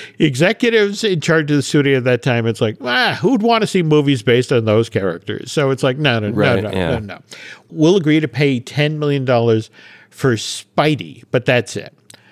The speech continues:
Speaker 1: On the other hand, i-, if we jump ahead to when they do the most recent reboot of the character, uh, starting with Spider-Man Homecoming, there's this great story about how the production team actually told Tom Holland, "Okay,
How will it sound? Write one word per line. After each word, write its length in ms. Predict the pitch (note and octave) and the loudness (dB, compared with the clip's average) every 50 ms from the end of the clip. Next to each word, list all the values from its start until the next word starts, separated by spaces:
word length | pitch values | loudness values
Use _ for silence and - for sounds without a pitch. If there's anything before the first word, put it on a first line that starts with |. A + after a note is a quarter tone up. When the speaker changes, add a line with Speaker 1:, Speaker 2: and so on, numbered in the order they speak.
| _ _ _ _ _ - | _ _ _ _ _ 0
Speaker 1:
On 160 | E3 E3+ E3+ | 0 0 2
the 120 | F3 E3+ | 4 2
other 140 | F#3+ G#3+ A3+ | 2 2 2
hand, 340 | F3 D#3+ D#3 C#3+ D3 D#3+ F#3 | 2 2 2 0 -2 -2 -4
i-, 200 | F3 C#3+ C#3 C3+ - | -2 0 0 0 0
if 240 | - D#3 C3+ - - | 0 -2 0 0 2
we 120 | C#3 C3 | 0 0
jump 260 | A#2+ C#3+ C#3 C#3 - | 2 0 0 0 0
ahead 400 | D#3 C3 C3 C#3 C3+ C3+ B2+ B2 | 0 0 0 0 -2 -2 -6 -8
to 800 | - - C3+ B2+ B2 B2 A#2+ B2 A#2+ A#2+ A#2+ A#2+ A#2+ A#2+ A#2+ A#2 - _ - | -6 -2 0 2 2 2 2 0 0 0 0 0 0 0 0 -2 -4 _ -6
when 520 | A2 B2+ C3 C#3 C#3+ C#3 C3+ C3 C3+ B2 - _ - - _ _ _ - | -2 0 0 0 0 -2 -4 -4 -4 -6 -8 _ -20 -20 _ _ _ 0
they 140 | C3+ C3 | 0 2
do 420 | A#2+ C3+ C3 B2+ B2 B2+ C3 C3 B2 | 2 2 2 4 4 2 2 2 2
the 100 | B2 A#2+ | 2 2
most 300 | B2 B2+ A#2+ A2+ - C3 | 2 2 0 0 2 0
recent 400 | C3 C#3+ - - D3+ C3 A#2 - | 0 2 2 0 0 -2 -2 -2
reboot 340 | B2+ A#2+ B2 A#2 A#2+ A2+ G#2+ | 0 0 0 2 2 0 2
of 80 | A#2 G#2 | 0 -2
the 60 | G#2+ | -4
character, 640 | - B2+ A2 G2+ G2 F#2+ _ - C3 B2 - - - | -4 -4 -4 -4 -4 -6 _ -6 -6 -6 -4 -4 -4
uh, 100 | A2 F#2+ | -4 -4
starting 420 | - - - A#2+ A2 A2 G#2+ G#2+ | -4 -4 -4 -2 -2 -2 -2 -2
with 220 | G#2+ G#2 G2 - - - - - - - - - | -2 -2 -2 -4 -6 -20 -20 -20 -20 -20 -20 -10
Spider-Man 480 | - - D3+ D3 C#3+ C#3 C3 B2+ A#2+ | -2 0 0 2 2 0 0 -2 -2
Homecoming, 640 | B2 C#3+ C#3+ D#3+ D3 - C3+ A2+ G#2 G2 F#2+ A#2 B2 _ _ _ _ _ _ _ _ _ - | 0 0 0 -2 -2 -2 -2 -2 -2 -4 -6 -8 -10 _ _ _ _ _ _ _ _ _ -10
there's 300 | G3 E3 D#3+ D#3 D3+ - | -4 0 0 0 2 0
this 140 | F3 - | -2 -2
great 280 | - - E3 E3 F#3+ - | 0 0 0 0 0 -2
story 440 | - - - - G3+ G#3 G3+ F#3 D3+ | -6 -6 -2 0 0 2 2 2 2
about 400 | B2+ A#2 - - C3 C3 B2+ - _ _ - D3 - - | 0 0 0 0 0 0 -2 -4 _ _ -16 -16 -12 -6
how 180 | - D3 D3 | 0 0 0
the 120 | C#3 C#3+ C3 | 2 0 -2
production 500 | - D3 C#3 D3 E3 - - F3+ D3+ C#3 | 0 0 0 0 0 -2 -4 -8 -8 -6
team 380 | - - C#3+ C3+ B2+ B2+ B2 - _ _ - | -4 -2 -2 -2 -2 -4 -6 -14 _ _ -2
actually 480 | C#3+ D3 D#3+ D#3 - - F#3+ E3+ D#3 C#3+ | 0 0 0 -2 -4 -6 -2 -2 -2 -2
told 500 | - - D3 C#3+ C#3 C3+ C3 C3+ B2+ - | -2 0 2 4 4 4 2 0 -2 -4
Tom 280 | - C#3 B2+ B2 A#2+ | -2 -2 0 0 0
Holland, 440 | A#2 B2+ C3 C3 B2 A2+ G#2 G2+ - | 0 0 0 0 0 0 -2 -4 -2
"Okay, 380 | C#3 C#3 - - B2+ F#2+ F#2 | -4 -4 -2 -2 -4 -4 -4